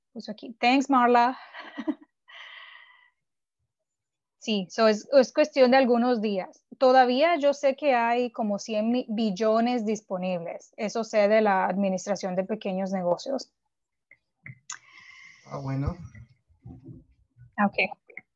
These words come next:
Speaker 1: So, so, ah, esto es CHIRP con P P P.
Speaker 2: Qué pena,
Speaker 1: Ah,
Speaker 2: qué
Speaker 1: ok, qué
Speaker 2: pena que
Speaker 1: bueno. So, el presidente que firmó ayer. No, para eso estamos, para responderle cualquier pregunta y para que usted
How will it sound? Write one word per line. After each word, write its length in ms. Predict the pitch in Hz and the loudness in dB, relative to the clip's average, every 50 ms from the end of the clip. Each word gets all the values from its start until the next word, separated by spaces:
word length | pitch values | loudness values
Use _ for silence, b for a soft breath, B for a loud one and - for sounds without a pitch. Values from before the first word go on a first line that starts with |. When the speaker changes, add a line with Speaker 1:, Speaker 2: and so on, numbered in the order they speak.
| _ _ _ _ _ _ 302 226 - | _ _ _ _ _ _ -14 -12 -10
Speaker 1:
So, 320 | - - 240 220 208 143 | 2 4 4 6 6 4
so, 280 | 220 - 226 220 214 196 - _ _ _ _ _ _ | 2 4 6 6 6 6 2 _ _ _ _ _ _
ah, 200 | 233 226 214 202 - | 2 2 2 2 2
esto 240 | - 220 220 - 247 | 0 0 4 4 2
es 100 | 233 - | 2 2
CHIRP 380 | - - - 240 247 262 254 | -4 -2 2 4 4 4 2
con 200 | - - 247 220 | 0 -4 -4 -4
P 140 | 214 - 220 | -4 -6 -8
P 160 | 208 - 233 | -4 -4 -6
P. 380 | 208 - 214 196 180 175 185 _ _ _ _ _ _ _ _ _ _ _ _ _ _ _ _ _ _ _ _ _ _ - _ | -2 0 -2 -2 -2 -4 -10 _ _ _ _ _ _ _ _ _ _ _ _ _ _ _ _ _ _ _ _ _ _ -20 _
Speaker 2:
Qué 140 | 196 214 208 | -2 -2 0
pena, 400 | 214 220 220 214 202 240 247 247 | 2 2 2 4 4 4 2 2
Speaker 1:
Ah, 40 | 302 | 2
Speaker 2:
qué 60 | - | 0
Speaker 1:
ok, 40 | - | -2
qué 60 | 254 | -4
Speaker 2:
pena 180 | 220 190 190 240 | -4 -2 -2 0
que 60 | 226 | 0
Speaker 1:
bueno. 340 | 233 214 196 185 180 185 - - - _ | 0 0 0 -2 -4 -6 -10 -16 -20 _
So, 180 | _ - 226 214 | _ -4 -2 -2
el 100 | 208 208 | -2 -2
presidente 760 | - 240 220 - - 233 202 208 208 - - 285 285 302 302 - - | -2 -4 -4 -4 -6 -6 -4 -2 -4 -4 0 2 4 4 2 2 -6
que 80 | 277 233 | -10 -6
firmó 760 | - 254 247 226 220 220 214 214 214 220 233 240 240 - - _ | -4 -2 -2 0 0 0 0 0 0 0 0 0 -2 -4 -4 _
ayer. 380 | 226 214 214 208 196 190 190 b b b b b b b b | -2 -2 0 0 -2 -2 -4 b b b b b b b b
No, 320 | 226 226 240 254 277 302 | 4 6 8 8 6 6
para 180 | 294 359 311 269 | 6 8 8 8
eso 140 | 254 247 302 | 8 6 2
estamos, 400 | 285 - 285 262 262 294 294 - | 2 2 2 4 4 2 2 0
para 160 | 302 277 262 | 0 0 0
responderle 580 | 247 233 226 - 226 214 208 202 196 214 233 | 0 0 -2 -4 -4 -2 -2 -2 -2 -2 -4
cualquier 400 | 233 - 269 247 - 262 254 220 | -2 -2 -4 -4 -2 -4 -4 -2
pregunta 600 | - 269 262 247 233 247 254 269 269 - 311 302 302 | 0 0 0 2 2 0 0 0 0 0 2 2 2
y 80 | 277 | 0
para 260 | - 233 220 214 196 202 | 0 0 0 0 -2 -2
que 120 | - 226 | -4 -8
usted 640 | 202 - - 233 214 208 208 214 220 233 240 240 220 | -8 -6 -2 2 4 4 6 6 4 4 2 0 -2